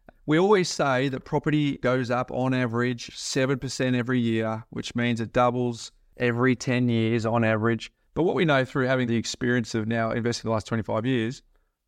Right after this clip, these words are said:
there is nothing linear or smooth about that doubling. Fifty percent of it happens in one year. For three years, there's nothing. So he has this graph. He goes, "Assume it goes up seven percent. It looks like this beautiful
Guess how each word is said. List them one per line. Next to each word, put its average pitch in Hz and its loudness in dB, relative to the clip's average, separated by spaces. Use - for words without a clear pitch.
there 165 4
is 113 0
nothing 120 0
linear 131 0
or 110 -6
smooth 123 -2
about 117 0
that 113 -4
doubling. 107 -2
Fifty - 0
percent 147 2
of 139 0
it 131 0
happens 135 -2
in 123 0
one 180 2
year. 185 2
For - -8
three 180 2
years, 165 2
there's 123 -2
nothing. 165 2
So 143 2
he 180 4
has 175 4
this 127 -2
graph. 123 -2
He 131 -2
goes, 127 -2
"Assume 190 0
it - -4
goes 147 2
up 131 -2
seven 123 0
percent. 113 -2
It 113 -4
looks 120 -6
like 123 -8
this 117 -8
beautiful 131 0